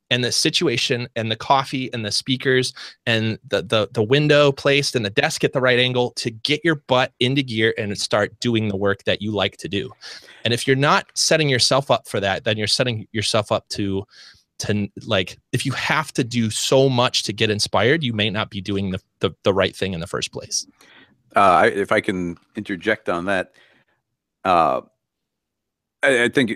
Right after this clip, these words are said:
Speaker 2: I, I agree with everything you're saying, but I feel like there's almost two different uses of the word inspiration here. It's almost like motivate-, uh, I think a lot of people say inspiration when they mean motivation.
Speaker 1: Hmm.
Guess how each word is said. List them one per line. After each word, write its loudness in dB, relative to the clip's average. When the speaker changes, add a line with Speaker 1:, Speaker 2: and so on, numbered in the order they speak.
Speaker 2:
I, 6
I 4
agree 4
with 4
everything 4
you're 0
saying, 2
but 4
I 4
feel 4
like 4
there's 0
almost -2
two 0
different -2
uses -2
of 2
the -2
word 2
inspiration -2
here. 0
It's -2
almost 4
like 4
motivate-, 4
uh, 4
I 2
think 0
a -2
lot 4
of 0
people 6
say 2
inspiration 0
when 2
they 2
mean 2
motivation. -2
Speaker 1:
Hmm. -10